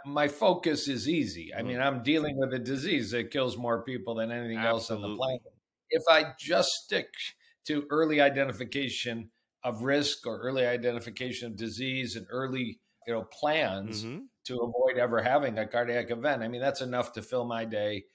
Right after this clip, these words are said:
Speaker 1: without going into every other organ system.
Speaker 2: A
Speaker 1: So
Speaker 2: hundred
Speaker 1: I'll
Speaker 2: percent.
Speaker 1: refer out advanced hormonal work, advanced gut work. I'll refer out. I got enough to do. And we can talk about,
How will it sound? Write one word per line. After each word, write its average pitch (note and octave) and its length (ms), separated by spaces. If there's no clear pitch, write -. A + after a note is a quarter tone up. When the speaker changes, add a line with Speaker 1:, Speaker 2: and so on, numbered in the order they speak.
Speaker 1:
without A#2 440
going A#2 280
into A2 280
every A2+ 240
other G#2+ 200
organ G2 380
system. - 400
Speaker 2:
A A2 60
Speaker 1:
So A#2+ 100
Speaker 2:
hundred B2+ 160
Speaker 1:
I'll D3 180
Speaker 2:
percent. C#3 140
Speaker 1:
refer B2+ 440
out A2+ 260
advanced C3+ 580
hormonal A#2+ 600
work, A2 300
advanced G#2+ 460
gut G2+ 220
work. G2+ 240
I'll G#2+ 180
refer G2 340
out. F2+ 260
I B2 60
got C3+ 180
enough A2+ 300
to G#2+ 80
do. G2+ 380
And D3 100
we G3 80
can F#3+ 160
talk G3+ 300
about, A#2 220